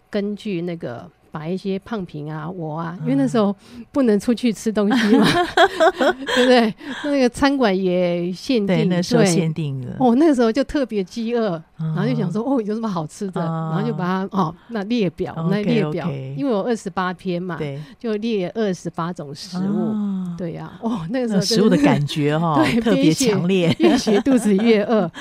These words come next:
Speaker 2: <laughs>
Speaker 1: 对啊，所以我有一个表格，
Speaker 2: 啊。
Speaker 1: 就是这篇是怎样的开头，
Speaker 2: OK。
Speaker 1: 然后是怎样的食物，
Speaker 2: OK，OK。
Speaker 1: 这样都有列表。
Speaker 2: 先有计划了，对不对？是。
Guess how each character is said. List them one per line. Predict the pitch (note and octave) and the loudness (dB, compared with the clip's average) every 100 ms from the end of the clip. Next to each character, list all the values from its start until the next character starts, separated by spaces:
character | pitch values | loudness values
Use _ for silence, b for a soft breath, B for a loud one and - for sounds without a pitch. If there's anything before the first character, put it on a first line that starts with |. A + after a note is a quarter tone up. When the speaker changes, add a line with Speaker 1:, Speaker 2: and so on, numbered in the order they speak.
| - | -14
Speaker 2:
<laughs> | - G#3+ G3+ | -14 -18 -10
Speaker 1:
对 | G3 | -4
啊， | F#3+ E3+ E3+ - | -2 -4 -6 -12
所 | - D#4 | -4 0
以 | |
我 | C4 | 2
有 | G3+ | 2
一 | G#3 | 0
个 | G3 | -6
表 | E3+ F#3+ C3 - | -6 -8 -8 -12
格， | F2+ | -12
Speaker 2:
啊。 | C3 E3+ F3+ F#3 F3 | -6 -4 -4 -4 0
Speaker 1:
就 | |
是 | A3 | -2
这 | - B3+ | -2 -6
篇 | - A#3+ | -6 -6
是 | A#3 B3+ G#3+ F3 | -6 -6 -4 -4
怎 | D#3+ E3+ D3+ | -6 -8 -6
样 | F3+ F#3+ | -6 -6
的 | D#3+ | -8
开 | - F3 | -8 -10
头， | E3+ D#3+ D3 D3+ D3 | -8 -10 -10 -10 -10
Speaker 2:
OK。 | D3 - | -12 -10
Speaker 1:
然 | C#3+ | -8
后 | G3+ | -6
是 | A#3 | -6
怎 | G3 D#3+ D3+ | -6 -8 -6
样 | F3 E3 | -6 -6
的 | C#3+ | -10
食 | - - D#3 C3 | -14 -18 -16 -12
物， | D#3 | -10
Speaker 2:
OK，OK。 | C#3+ - C3 C3 | -10 -12 -14 -14
Speaker 1:
这 | |
样 | C#3 C3+ | -14 -10
都 | |
有 | E3 | -10
列 | C#3 E3 | -8 -8
表。 | C3+ | -2
Speaker 2:
先 | G#3 A3 | 2 2
有 | D3 | 0
计 | - G#3+ F3 | -2 0 0
划 | - F#3 C3 | 0 -4 -4
了， | A2 - | -10 -12
对 | C3+ | -12
不 | |
对？ | C3+ B2+ | -12 -14
是。 | - | -16